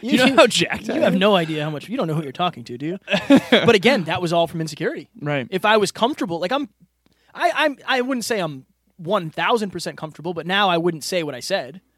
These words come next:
Speaker 2: Yeah.
Speaker 1: You know, I, I would say something different, but
Speaker 2: The ego is trying to protect you from these insecurities, by the way.
Speaker 1: Oh, yeah.
Speaker 2: Uh, you either shell up and don't have to face them,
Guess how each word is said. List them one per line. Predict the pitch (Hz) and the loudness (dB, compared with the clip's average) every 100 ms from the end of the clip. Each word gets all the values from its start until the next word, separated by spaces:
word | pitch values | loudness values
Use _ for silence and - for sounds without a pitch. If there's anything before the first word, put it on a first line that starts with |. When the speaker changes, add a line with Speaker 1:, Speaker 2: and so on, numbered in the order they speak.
| _ _ _ _ _ _ | _ _ _ _ _ _
Speaker 2:
Yeah. | - 151 147 147 | -6 -4 -2 -4
Speaker 1:
You | |
know, | 151 160 | -4 -2
I, | 151 | -2
I | 151 | -4
would | 160 | -2
say | 180 156 | -2 -2
something | 170 139 117 | -4 -6 -6
different, | - - - | -8 -10 -18
but | - - _ _ _ _ _ - - _ _ _ _ | -20 -20 _ _ _ _ _ -20 -20 _ _ _ _
Speaker 2:
The | 190 180 | -8 -2
ego | 214 196 | 4 4
is | 160 | 4
trying | 185 165 | 0 0
to | |
protect | 143 135 156 - | -2 -4 -4 -2
you | 143 | -4
from | - 135 | -2 -2
these | 139 131 | -2 -2
insecurities, | 131 - 127 127 131 | -6 -6 -6 -6 -8
by | - 123 | -8 -4
the | 120 | -4
way. | 120 - | -4 -8
Speaker 1:
Oh, | 135 | -10
yeah. | 214 - _ _ - | -12 -14 _ _ -10
Speaker 2:
Uh, | 139 | -6
you | 135 160 | -2 2
either | 156 131 | 2 2
shell | - 175 160 | 2 4 4
up | 131 - _ _ _ _ _ _ _ _ _ _ _ _ | -2 -6 _ _ _ _ _ _ _ _ _ _ _ _
and | 147 135 | -8 -4
don't | 143 | -4
have | 139 131 - | -2 -6 -8
to | |
face | 135 139 127 | -4 -4 -4
them, | - - | -10 -16